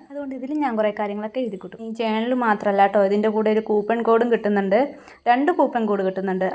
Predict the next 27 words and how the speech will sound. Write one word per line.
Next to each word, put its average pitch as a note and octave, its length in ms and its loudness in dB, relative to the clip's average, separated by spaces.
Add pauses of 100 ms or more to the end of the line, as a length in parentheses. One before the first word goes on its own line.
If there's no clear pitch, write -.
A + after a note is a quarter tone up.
ഒന്ന് G#3+ 200 0
ഓൺലൈനായിട്ടും A3 720 2
ഒന്ന് A#3+ 200 -2
ഓഫ്‌ലൈനായിട്ടും. F#3+ 720 0 (320)
ഓൺലൈനായിട്ടെന്ന് B3 680 0
പറഞ്ഞാൽ A3 280 0 (340)
രണ്ടും A3+ 400 0
സെയിം C4 320 2
ആണ്. A3+ 260 4 (300)
അതായത് A3+ 360 2 (280)
നൂറ് C#4+ 340 2
രൂപ A#3+ 320 6
ഡിസ്കൗണ്ട് A#3+ 540 2
കിട്ടും. G3 280 0
അതായത് C#4 260 -4
നമ്മൾ C#4+ 160 -2 (120)
എടുക്കുന്ന C#4 320 -2
പുസ്തകത്തിൻ്റെ B3 580 -2
യഥാർത്ഥ A#3 420 -2
വിലയിൽ A#3 240 2
നിന്ന് A3+ 260 -2
നൂറ് C4 300 0
രൂപ A#3+ 300 -2
കുറച്ച് C4+ 260 -8
നമുക്ക് A#3 260 -10 (100)
പുസ്തകം C4+ 360 -8
കിട്ടും. F#3+ 220 -8